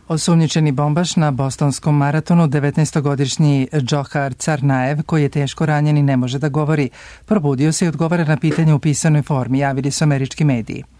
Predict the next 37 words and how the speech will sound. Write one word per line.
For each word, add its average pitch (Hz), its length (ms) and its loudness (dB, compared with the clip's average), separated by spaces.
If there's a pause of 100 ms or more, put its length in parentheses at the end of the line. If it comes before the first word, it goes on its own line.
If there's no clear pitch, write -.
(160)
Dvojica 185 320 0
osumnjičenih 180 560 2
Čečena 156 480 0
za 151 140 0
napad 143 380 0
na 127 180 2
bostonskom 131 520 -4
maratonu, 151 500 0 (380)
Džohar 151 460 -2
i 151 40 2
njegov 143 280 0
stariji 151 360 0
brat 131 320 -4 (100)
Tamerlan, 151 600 0
koji 147 240 -2
je 139 100 0
ubijen 147 420 0
u 131 100 0
policijskoj 147 540 -2
akciji, 147 420 -4 (420)
imali 170 260 2
su 156 180 -2
ogromne 156 360 0
zalihe 165 400 0
oružja 165 440 0
koja 165 180 -2
je 160 60 2
verovatno 151 420 -2
bila 151 180 0
planirana 147 580 2
za 139 220 -2
druge 143 300 0
napade, 135 480 -2 (340)
prenela 151 380 0
agencija 139 480 0
Associated 127 580 -6
Press. - 380 -10